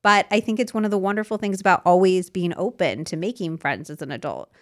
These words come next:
One of my favorite things that happens with my podcast, and this happened completely organically, I did not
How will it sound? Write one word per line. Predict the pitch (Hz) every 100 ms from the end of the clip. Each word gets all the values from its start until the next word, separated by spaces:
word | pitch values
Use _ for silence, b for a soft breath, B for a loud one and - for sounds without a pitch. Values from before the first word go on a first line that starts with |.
| _
One | 220 240
of |
my | 285
favorite | 285 208 180
things | 165 180 185
that | 165
happens | 170 160 170 180
with | 165
my | 175 160
podcast, | 151 160 185 190
and | 185
this | 185
happened | 208 269 277
completely | 254 - 185 - 180
organically, | 170 151 160 170 185 175
I | 170
did | 170
not | 170 160